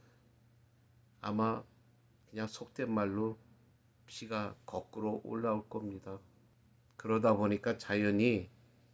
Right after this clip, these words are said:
성격이 적극적인 사람들은 아마 가만히 있지 않겠죠. 그래서 지금 많은 일들이 일어나잖아요. 지금 뭐 이제는 예능에서라든지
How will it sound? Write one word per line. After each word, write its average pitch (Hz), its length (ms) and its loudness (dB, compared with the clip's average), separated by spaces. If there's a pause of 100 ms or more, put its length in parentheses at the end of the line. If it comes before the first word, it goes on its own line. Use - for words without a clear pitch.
(1120)
성격이 101 760 -4 (1800)
적극적인 98 640 -2
사람들은 92 640 -4 (540)
아마 92 280 -8
가만히 104 520 -2
있지 107 580 -2
않겠죠. 113 760 0 (200)
그래서 180 380 12
지금 214 320 6
많은 185 440 10
일들이 151 420 8
일어나잖아요. 160 720 6
지금 117 420 -8 (280)
뭐 107 140 0
이제는 117 380 4
예능에서라든지 110 1200 4